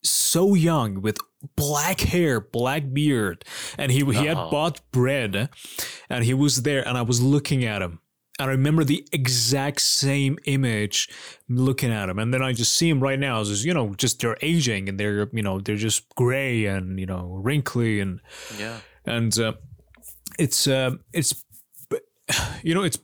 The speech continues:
Speaker 1: you know, nostalgia, right? It's both sad and happy.
Speaker 2: Yeah. Mm-hmm.
Speaker 1: But, uh, yeah, I, because I remember a lot of things, it just kind of, not only it is nice, but also it kind of saddening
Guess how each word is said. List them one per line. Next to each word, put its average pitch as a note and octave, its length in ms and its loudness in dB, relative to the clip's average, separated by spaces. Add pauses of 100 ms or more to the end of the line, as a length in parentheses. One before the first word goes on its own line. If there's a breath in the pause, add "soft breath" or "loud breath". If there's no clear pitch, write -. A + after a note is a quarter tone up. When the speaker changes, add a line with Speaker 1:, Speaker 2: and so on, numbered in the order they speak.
(140)
Speaker 1:
you E3+ 120 -2
know, F3 100 2
nostalgia, C#3+ 580 0
right? A2 220 -2
It's G#2 80 -4
both - 580 -4
sad G#2+ 480 -2
and F2+ 320 -8
happy. A#2+ 380 -2
Speaker 2:
Yeah. D#2+ 240 -10 (360 loud breath)
Mm-hmm. A#2+ 260 -14 (100)
Speaker 1:
But, G#2+ 260 -2
uh, A2+ 380 -2
yeah, B2 240 -2
I, A#2+ 60 -2
because C3 260 -2
I B2+ 60 2
remember B2+ 340 0
a A#2+ 80 2
lot A2 200 0
of G#2+ 120 -4
things, A2+ 340 -4
it G#2+ 140 -8
just - 340 0
kind A#2+ 320 -2
of, G#2 300 0
not A#2 320 0
only C3 400 0
it - 380 -4 (500 loud breath)
is G2 420 0
nice, A2 560 0
but A2 160 -4
also G#2 400 -2
it A2+ 200 -6 (180)
kind G#2 180 -4
of G#2 80 -2
saddening C3 560 -2